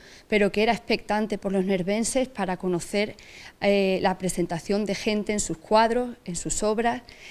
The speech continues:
Y hoy, aunque no sea multitudinaria la asistencia, sí tengo que decir que el mes de agosto en Nerva es cultura. El mercantil hace su apuesta un día tan importante como es hoy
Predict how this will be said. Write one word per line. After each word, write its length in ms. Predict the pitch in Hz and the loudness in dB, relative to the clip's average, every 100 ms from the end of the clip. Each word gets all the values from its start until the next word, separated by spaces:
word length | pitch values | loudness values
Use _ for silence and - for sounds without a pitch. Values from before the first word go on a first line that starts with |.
| - - - | -18 -18 0
Y 180 | 226 233 | 6 8
hoy, 280 | 254 294 - | 8 4 -2
aunque 340 | - 196 202 202 | 0 0 2 0
no 220 | 202 226 | 0 -2
sea 380 | - - 233 220 | -4 0 2 2
multitudinaria 720 | 214 208 208 202 190 202 214 | 0 -2 -2 0 2 0 0
la 60 | 208 | -2
asistencia, 800 | 196 208 - 220 226 - 240 247 - - | -2 -4 -2 0 -2 0 -2 -2 -8 -20
sí 200 | - - | -8 -4
tengo 300 | 214 208 214 | 0 2 2
que 140 | 208 196 | -2 -2
decir 320 | 196 - 214 | -2 -2 -2
que 160 | 202 185 | -2 -2
el 60 | |
mes 200 | 185 202 | 0 0
de 60 | 214 | -2
agosto 360 | 202 208 - | -2 -4 -2
en 80 | 190 | -2
Nerva 360 | 202 226 233 247 - | -2 -2 -4 -6 -4
es 260 | 202 247 - - | -4 -4 -8 -10
cultura. 560 | - 208 - 208 147 - _ - _ - - - - | -4 -4 -2 -2 -2 -8 _ -20 _ -20 -20 -20 0
El 140 | 202 | 2
mercantil 680 | 202 202 180 180 226 233 240 - | 2 0 -2 -2 0 -2 -2 -2
hace 240 | 214 220 | -2 0
su 140 | - | 2
apuesta 380 | 208 202 208 - | 2 2 -2 -2
un 80 | 202 | -2
día 160 | 196 196 | 2 2
tan 160 | 190 | 2
importante 680 | 185 180 185 - 196 196 180 | 2 0 -2 0 0 0 -2
como 240 | 190 180 | 0 0
es 80 | 170 | 0
hoy 280 | 202 262 311 | 2 0 0